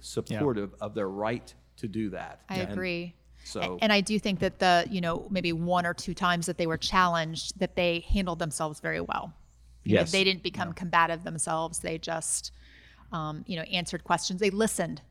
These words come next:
Speaker 2: and that is the, the most important thing that we can all do at this point is
Speaker 1: R-,
Speaker 2: listen.
Speaker 1: right, and whatever the issue is, racism or, or, or whatever, you know, that's part of how a democratic society works.
Speaker 3: Mm-hmm.
Speaker 1: You need to be able to make your voice, uh, heard,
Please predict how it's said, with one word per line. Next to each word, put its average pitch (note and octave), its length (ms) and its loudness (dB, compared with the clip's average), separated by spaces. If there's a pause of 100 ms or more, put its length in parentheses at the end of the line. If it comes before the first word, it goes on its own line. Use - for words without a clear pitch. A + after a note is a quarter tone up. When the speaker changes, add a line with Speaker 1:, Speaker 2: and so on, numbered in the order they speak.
Speaker 2:
and F#3 160 0
that F3 160 4
is F3 160 0
the, E3+ 320 0
the F3+ 100 2
most E3+ 300 2
important F3 400 -4
thing F3 220 -2
that E3 140 -2
we E3+ 80 -2
can E3+ 140 -6
all D#3+ 120 -2
do D#3+ 160 -4
at E3 120 -6
this E3 180 -4
point - 340 -8
is - 180 -6
Speaker 1:
R-, - 60 2
Speaker 2:
listen. F3+ 400 -4 (120)
Speaker 1:
right, A#2 240 8
and A2+ 160 8
whatever A#2 480 12
the G#2 180 12
issue G#2 320 10
is, G#2+ 260 12
racism G2+ 840 8
or, F#2+ 140 6
or, G2 140 6
or G2+ 280 6
whatever, F#2+ 680 8
you G2+ 120 6
know, F#2+ 100 6
that's G#2+ 220 8
part G#2+ 340 8
of F2 80 0
how F#2+ 200 2
a F2+ 40 2
democratic F#2+ 600 -2 (100)
society F#2 600 4
works. G2+ 440 6
Speaker 3:
Mm-hmm. C3 220 0 (100)
Speaker 1:
You F#2+ 100 6
need G#2 200 12
to F#2 60 6
be G2 180 8
able F#2+ 260 8
to F#2 80 4
make G#2 300 8
your G2 240 6
voice, G#2 600 8
uh, F#2 160 2
heard, C#3 460 10